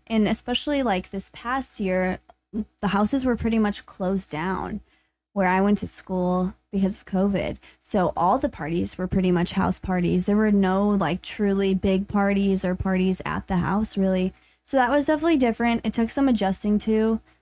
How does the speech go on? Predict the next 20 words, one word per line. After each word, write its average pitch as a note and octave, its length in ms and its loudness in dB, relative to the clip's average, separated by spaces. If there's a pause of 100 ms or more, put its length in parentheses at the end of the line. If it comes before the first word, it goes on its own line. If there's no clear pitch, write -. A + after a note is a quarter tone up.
(300)
You B3+ 80 4
know, B3 140 6
it's A3 220 0
never A3 300 2
a C4 80 2
fun G3+ 380 2
house F#3 260 2
party A3+ 420 0
when G3+ 260 2
the G3 80 4
house F3+ 360 0
is - 100 -8
full. - 420 -8 (760)
Then G#3 380 2
it's G3+ 320 -4
just, F#3+ 180 -2
there's F#3 200 -2
too - 120 -2
many A3 180 4
people, G#3 640 -2